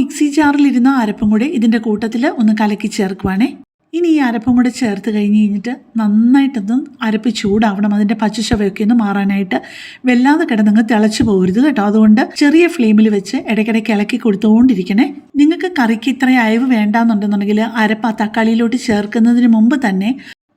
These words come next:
ആ തക്കാളി കുക്ക് ചെയ്ത വെള്ളം ആവശ്യത്തിനൊന്ന് വറ്റിച്ചെടുക്കണേ. അത് കഴിഞ്ഞിട്ടേ നമ്മൾ അരപ്പ് അതിനകത്തോട്ട് ചേർക്കാവുള്ളൂ.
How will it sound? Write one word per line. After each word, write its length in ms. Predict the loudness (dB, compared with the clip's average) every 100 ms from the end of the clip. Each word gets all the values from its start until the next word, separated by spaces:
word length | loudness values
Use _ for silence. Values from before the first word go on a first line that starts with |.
| -10
ആ 60 | -8 -8
തക്കാളി 360 | -4 0 0 -2
കുക്ക് 240 | -6 0 0
ചെയ്ത 140 | 0 -2
വെള്ളം 280 | 0 0 -2 -6 -8 0 2
ആവശ്യത്തിനൊന്ന് 560 | 2 0 0 2 2 0
വറ്റിച്ചെടുക്കണേ. 600 | -4 -4 -4 -2 0 0 2
അത് 80 | 0 2
കഴിഞ്ഞിട്ടേ 420 | 0 0 0 -2 0
നമ്മൾ 220 | 2 2 0 -2 -4
അരപ്പ് 200 | -2 -2
അതിനകത്തോട്ട് 520 | 0 0 -2 -4 -8 -4
ചേർക്കാവുള്ളൂ. 560 | -4 -4 -4 -2 -2